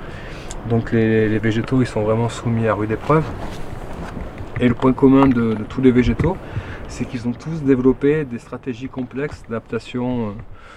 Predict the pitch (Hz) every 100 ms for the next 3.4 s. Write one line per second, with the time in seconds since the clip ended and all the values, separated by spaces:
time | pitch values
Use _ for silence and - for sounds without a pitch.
0 | - - 123 117 113 - 147 - - -
1 | - - 123 113 107 - - - - -
2 | 113 - 107 - 131 131 127 117 - 113
3 | - 107 120